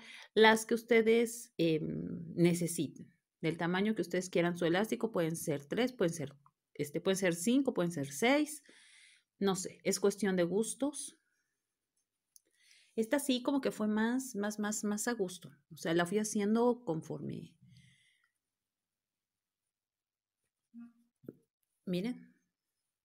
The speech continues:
Próxima vuelta, cerramos y volvemos a tomar. Este que está por abajo, se toma por abajo. Como tomamos este por arriba, por arriba. Es muy sencillo, muy, muy, muy sencillo. ¿Ok, mis comadritas? Vamos a terminar nuestro elástico. Vamos a,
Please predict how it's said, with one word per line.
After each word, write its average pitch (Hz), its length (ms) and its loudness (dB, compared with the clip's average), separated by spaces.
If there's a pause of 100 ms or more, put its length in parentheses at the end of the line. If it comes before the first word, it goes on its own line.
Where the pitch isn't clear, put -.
(580)
Próxima 208 320 0
vuelta, 220 320 0
cerramos 220 800 0 (240)
y 233 140 -2
volvemos 175 420 -2
a 175 100 -2
tomar. 139 360 -6
Este 226 240 2
que 240 80 2
está 226 180 0
por 214 140 2
abajo, 190 340 0
se 180 140 -4
toma 170 260 -2
por 180 140 -2
abajo. 202 420 -2
Como 160 220 -2
tomamos 175 380 -4
este 190 200 -6
por 180 140 0
arriba, 196 400 -2
por 170 160 4
arriba. 165 340 0 (480)
Es 208 300 0
muy 202 260 2
sencillo, - 640 -6
muy, 214 300 0
muy, 190 240 0
muy 165 180 0
sencillo. - 460 -8
¿Ok, - 200 -2
mis 214 140 0
comadritas? 202 580 0 (360)
Vamos 196 180 -2
a 214 80 0
terminar 185 400 2
nuestro 185 320 0
elástico. 233 680 2 (300)
Vamos 180 640 0
a, 175 540 2